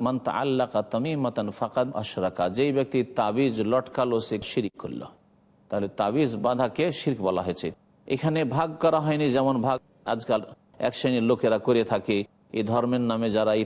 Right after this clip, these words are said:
তাবিজের ব্যবসা করে, যে না, তাবিজ দুই প্রকার, যদি কোরআন এবং হাদিসের দোয়া দিয়ে তাবিজ হয় তাহলে সেটা চলবে,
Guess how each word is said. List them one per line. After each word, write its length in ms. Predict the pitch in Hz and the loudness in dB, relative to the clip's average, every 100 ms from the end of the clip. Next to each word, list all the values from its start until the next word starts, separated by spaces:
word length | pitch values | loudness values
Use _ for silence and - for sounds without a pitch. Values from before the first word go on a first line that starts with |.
| - | 2
তাবিজের 360 | 110 113 110 | 0 2 2
ব্যবসা 360 | 98 101 101 95 | 2 2 0 -2
করে, 280 | 87 98 101 - _ 151 | 0 0 -2 -6 _ -4
যে 80 | |
না, 180 | 165 175 | -2 -2
তাবিজ 440 | 160 180 180 175 139 | 0 0 4 2 4
দুই 160 | 147 | 2
প্রকার, 380 | 123 113 98 95 92 _ _ 190 | 2 0 0 0 -2 _ _ -4
যদি 220 | 202 185 | 0 2
কোরআন 300 | 131 127 185 | 2 0 0
এবং 180 | 160 147 | 2 2
হাদিসের 460 | 147 139 147 135 | 2 0 0 2
দোয়া 220 | 131 131 | 4 4
দিয়ে 160 | 123 131 | 4 2
তাবিজ 380 | 113 117 120 110 | 4 2 4 4
হয় 200 | 113 101 - _ _ | 2 0 -4 _ _
তাহলে 440 | 147 147 143 131 - _ _ _ _ _ _ _ _ 113 | 0 2 4 4 2 _ _ _ _ _ _ _ _ -4
সেটা 300 | 113 143 127 | 0 2 2
চলবে, 520 | 113 175 165 160 175 | 2 2 4 4 2